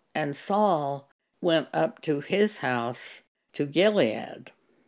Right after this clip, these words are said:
And Samuel came no more to see Saul till the day of his death. Nevertheless, Samuel mourned for Saul,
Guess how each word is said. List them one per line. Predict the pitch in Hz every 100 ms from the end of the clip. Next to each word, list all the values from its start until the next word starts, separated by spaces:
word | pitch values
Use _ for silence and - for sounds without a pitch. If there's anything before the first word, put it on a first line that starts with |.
| _ _ _ _
And | 160 156
Samuel | - 214 208 208 175 165
came | - 180 165 151
no | 139 160
more | 214 190 139 123
to | - 147
see | - 180 170
Saul | 156 - 180 170 131 120 127 - _ _
till | - 165
the | 135 139
day | 156 160
of | 143 165
his | 151 -
death. | - 143 131 101 - - - _ _ _ _ _ _ _
Nevertheless, | - 165 196 247 220 180 156 131 135
Samuel | - 175 165 151 143
mourned | 139 147 190 220 139 123 -
for | - 135 -
Saul, | - 139 123 117 127 135